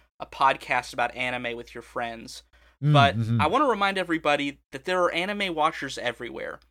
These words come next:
Speaker 1: Today I had to have some maintenance people come into my apartment to do repairs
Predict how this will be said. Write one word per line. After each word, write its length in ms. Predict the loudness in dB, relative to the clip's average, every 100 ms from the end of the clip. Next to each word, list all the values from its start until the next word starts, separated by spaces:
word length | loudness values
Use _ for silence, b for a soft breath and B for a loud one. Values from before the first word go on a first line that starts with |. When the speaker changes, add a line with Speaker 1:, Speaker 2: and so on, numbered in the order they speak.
| _ b b -8
Speaker 1:
Today 300 | 2 4 6
I 100 | 6
had 240 | 6 4
to 60 | 2
have 240 | 0 0
some 200 | -2 -6
maintenance 360 | -6 -6 -8 -12
people 260 | -14 -14
come 220 | -12 -8
into 160 | -8 -6
my 140 | -6
apartment 580 | -6 -6 -4 -4 -6 -16 _ _ _ _ _
to 100 | -12
do 200 | -8 -8
repairs 680 | -8 -6 -2 -2 -4 -8 -12